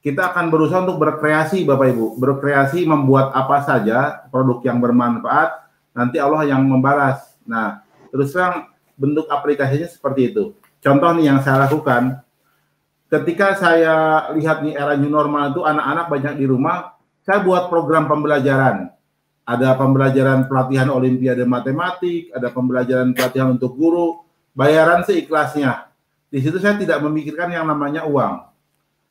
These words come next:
Tapi apa yang terjadi? Saya tidak dapat uang, tapi tiba-tiba ada orang, "Pak, saya mau ngasih sembako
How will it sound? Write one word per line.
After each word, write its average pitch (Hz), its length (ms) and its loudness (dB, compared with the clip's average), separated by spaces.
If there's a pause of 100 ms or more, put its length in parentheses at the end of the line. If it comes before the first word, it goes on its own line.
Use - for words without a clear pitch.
(160)
Tapi 156 320 0
apa 202 160 2
yang 185 240 2
terjadi? 156 640 -2 (380)
Saya 208 180 0
tidak 175 320 2
dapat 170 160 -4
uang, 180 280 0 (120)
tapi 180 240 0
tiba-tiba 180 640 0
ada 151 240 0
orang, 175 320 0
"Pak, 208 320 -4
saya 190 160 -4
mau 185 160 -4
ngasih 175 300 -4
sembako 175 880 0